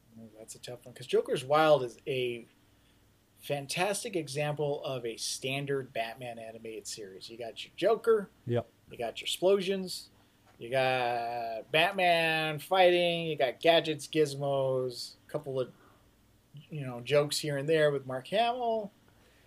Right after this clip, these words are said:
Speaker 1: This one is one that if, if, uh, you didn't really know who Batman was, you might not know what kind of cartoon you're watching.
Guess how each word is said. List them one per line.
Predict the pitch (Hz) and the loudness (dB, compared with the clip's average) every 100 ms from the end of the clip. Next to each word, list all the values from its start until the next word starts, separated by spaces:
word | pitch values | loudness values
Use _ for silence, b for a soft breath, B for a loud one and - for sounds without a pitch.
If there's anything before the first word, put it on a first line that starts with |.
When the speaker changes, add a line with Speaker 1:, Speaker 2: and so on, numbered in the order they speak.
| _ | _
Speaker 1:
This | 131 214 285 392 | 2 2 2 -2
one | 392 320 | -6 2
is | 190 160 | 4 2
one | 139 170 175 | 4 6 6
that | 170 156 147 - _ | 10 10 10 6 _
if, | 156 147 - - _ _ _ _ _ _ _ _ _ _ _ _ - | -2 -2 -10 -20 _ _ _ _ _ _ _ _ _ _ _ _ 2
if, | 170 147 156 | 2 2 4
uh, | 156 147 143 | 6 8 6
you | 147 190 | 4 4
didn't | 208 185 | 4 4
really | 185 185 | 2 2
know | 160 165 | 4 2
who | 151 | 2
Batman | 147 156 196 175 | 2 4 4 0
was, | 139 139 127 139 | 2 0 0 -6
you | 233 | -2
might | 185 165 | 0 0
not | 151 147 151 | 0 -2 -2
know | 143 | -4
what | 135 | -4
kind | - 135 | -4 -6
of | 131 | -4
cartoon | 139 127 202 269 | -6 -6 -8 -6
you're | 151 110 | -6 -4
watching. | 107 98 - 92 | -4 -6 -8 -12